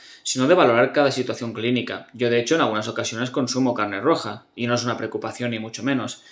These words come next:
Simplemente es importante valorar todo lo que hemos explicado anteriormente. También es importante determinar que igual hay otros tipos de alimentos que nos pueden suplir esa proteína, por ejemplo, y de hecho, a nivel cardiovascular, por ejemplo,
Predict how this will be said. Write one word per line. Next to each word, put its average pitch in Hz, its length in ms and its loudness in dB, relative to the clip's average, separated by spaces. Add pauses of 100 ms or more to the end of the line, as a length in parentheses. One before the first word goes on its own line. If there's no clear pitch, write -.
(200)
Simplemente 139 480 4
es 151 80 4
importante 120 420 4
valorar 127 500 4
todo 135 140 4
lo 135 80 2
que 117 80 -2
hemos 117 140 -4
explicado 120 580 -2 (140)
anteriormente. 104 760 -8 (1000)
También 127 220 6
es 151 80 8
importante 147 720 6
determinar 110 680 -2
que 117 80 -8
igual 123 320 2
hay 120 160 4
otros 127 260 0
tipos 117 320 -8
de 113 100 -6
alimentos 135 460 0
que 120 120 -8
nos 117 160 -6
pueden 120 280 0
suplir 123 540 0 (140)
esa 117 200 -8
proteína, 156 640 2
por - 140 -12
ejemplo, 135 520 -2 (240)
y 123 120 0
de 127 120 4
hecho, 175 320 2
a 120 80 -4
nivel 123 260 0
cardiovascular, 143 960 2
por 110 120 -8
ejemplo, 143 460 0